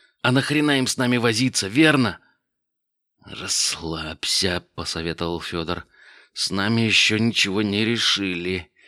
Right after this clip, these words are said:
Так, временная заминка, рабов у них нет. Ну, почти нет. Но не потому, что они такие добрые.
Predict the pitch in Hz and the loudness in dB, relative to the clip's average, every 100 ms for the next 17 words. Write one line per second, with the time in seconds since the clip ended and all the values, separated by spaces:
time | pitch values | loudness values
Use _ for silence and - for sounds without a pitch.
0 | - - _ - 104 104 - 82 104 113 | -20 -20 _ -4 2 2 0 0 2 4
1 | 113 113 104 113 113 101 90 85 80 80 | 4 2 2 2 2 2 0 -6 -8 -8
2 | 85 123 - 85 95 - 82 78 65 - | -6 -6 -6 -6 -6 -8 -10 -8 -10 -16
3 | - - - - 82 92 - 82 - - | -18 -20 -20 -14 -10 -10 -10 -8 -6 -4
4 | 82 69 - - - _ - - - _ | -6 -8 -14 -18 -20 _ -20 -20 -20 _
5 | _ _ _ _ 85 76 90 92 90 - | _ _ _ _ -12 -6 -4 -4 -6 -4
6 | 104 143 - 90 90 90 87 90 92 85 | -2 -2 -4 -6 -8 -6 -6 -4 -4 2
7 | 101 82 78 71 58 | 2 2 -4 -8 -10